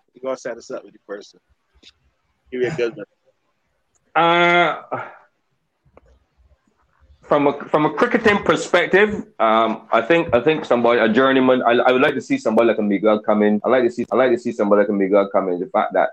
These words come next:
Speaker 2: you know, somebody who was invested in his cricket, uh, then joined the Culpat, became player, came back, came back into, uh, came back, came back into the region. Um, they didn't,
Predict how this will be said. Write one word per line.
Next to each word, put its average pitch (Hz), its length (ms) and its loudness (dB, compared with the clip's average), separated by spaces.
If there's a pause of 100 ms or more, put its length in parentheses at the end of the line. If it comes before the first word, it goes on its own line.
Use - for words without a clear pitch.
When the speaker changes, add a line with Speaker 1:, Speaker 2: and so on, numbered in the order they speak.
Speaker 2:
you 90 80 -8
know, 85 320 -2
somebody 107 320 0
who 120 60 0
was 107 180 2
invested 95 380 -2
in 101 40 -8
his 98 100 -12
cricket, 101 460 -4 (500)
uh, 90 300 2
then 110 240 0
joined 110 240 2
the - 60 -6
Culpat, 98 520 -2
became 107 380 -4
player, 104 240 2 (160)
came 98 100 -6
back, 104 300 0
came 95 180 -4
back 107 200 0
into, 101 380 0
uh, 90 180 -2
came 98 200 -2
back, 107 300 -2
came 98 160 -4
back 107 220 0
into 104 240 -4
the 95 220 -4
region. 101 500 -2 (140)
Um, 82 280 0 (320)
they 98 240 -6 (160)
didn't, 107 260 -2